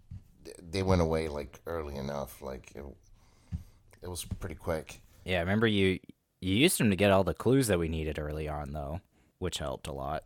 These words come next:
Speaker 1: Yeah, yeah, that, they were handy for sure. But yeah, it was a little bit harder than I expected to get the, um, like,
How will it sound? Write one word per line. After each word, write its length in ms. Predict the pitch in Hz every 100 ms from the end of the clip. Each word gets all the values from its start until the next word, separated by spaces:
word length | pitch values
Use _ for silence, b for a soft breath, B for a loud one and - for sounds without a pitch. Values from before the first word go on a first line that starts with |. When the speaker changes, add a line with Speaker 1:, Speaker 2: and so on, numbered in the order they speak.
| -
Speaker 1:
Yeah, 300 | 123 95 80
yeah, 220 | 82 87 82
that, 340 | 95 - 104
they 100 | 98
were 100 | 95
handy 300 | 92 90 85
for 180 | 82 -
sure. 320 | 76 82 78
But 280 | 78 85 78 B B B
yeah, 180 | 117 123
it 80 | 104
was 180 | 139 123
a 60 |
little 200 | 127 131
bit 180 | 127 95
harder 260 | 101 110 104
than 160 | 92
I 80 | 87
expected 500 | 82 - 104 101 80
to 100 | 90
get 240 | 85 82 -
the, 220 | 78 73
um, 420 | 71 69 67 80 -
like, 360 | 71 73 - -